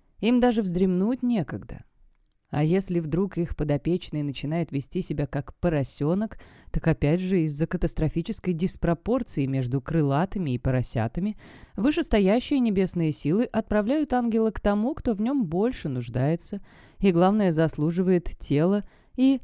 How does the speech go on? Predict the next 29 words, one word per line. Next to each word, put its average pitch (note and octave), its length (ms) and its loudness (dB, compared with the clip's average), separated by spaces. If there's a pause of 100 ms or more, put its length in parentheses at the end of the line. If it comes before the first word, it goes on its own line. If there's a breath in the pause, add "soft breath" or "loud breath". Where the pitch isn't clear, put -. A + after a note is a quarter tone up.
(140)
души G3 680 0
хранения. C3+ 720 0 (800)
Очередь E3 580 2
тут F3 220 -2
на D3+ 120 2
земле C#3 480 2
на D3 240 2
ангелов, C3 380 -2 (560)
даже F3 260 4
если D#3 300 0
вы D#3 140 2
ее D#3 200 2
не D3 160 0
видите D3+ 460 -4 (180 soft breath)
своими D#3 380 4
земными D#3 400 2
глазками. D3 680 -2 (540)
Возможно, B3+ 560 4
вот G#3 320 0
вы A3+ 320 2
как F#3+ 240 -2
раз G3 420 -2
следующий. B2+ 1000 -2 (420 soft breath)
Только D#3+ 500 4
когда E3 300 4
вам D3+ 160 4
его D#3+ 460 4
выпишут F3 580 0
свыше, G3+ 560 -2